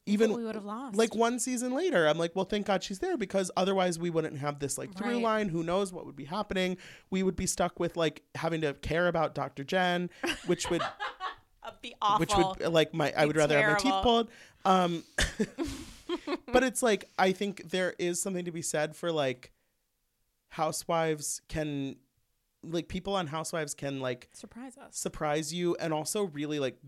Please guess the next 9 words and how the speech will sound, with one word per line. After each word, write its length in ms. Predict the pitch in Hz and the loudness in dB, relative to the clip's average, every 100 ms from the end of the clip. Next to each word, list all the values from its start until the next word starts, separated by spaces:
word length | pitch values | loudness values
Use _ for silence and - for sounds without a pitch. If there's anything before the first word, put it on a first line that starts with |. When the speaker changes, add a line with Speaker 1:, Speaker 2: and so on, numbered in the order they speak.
| 127 | -12
Speaker 2:
grow 380 | 131 123 123 120 | -2 2 2 0
into 320 | 123 120 131 | -2 -6 -4
their 200 | 123 117 | -2 -2
roles. 600 | 131 120 120 120 120 - | -2 -4 -2 -2 -4 -6
Speaker 1:
Totally. 520 | 220 220 175 165 160 190 | -8 -10 -10 -12 -14 0
Speaker 2:
Both 260 | 185 190 190 - | 4 4 2 -4
on 180 | 170 180 | -2 -2
the 80 | 165 | -4
show 680 | - 151 147 151 151 - | -2 0 2 2 2 -2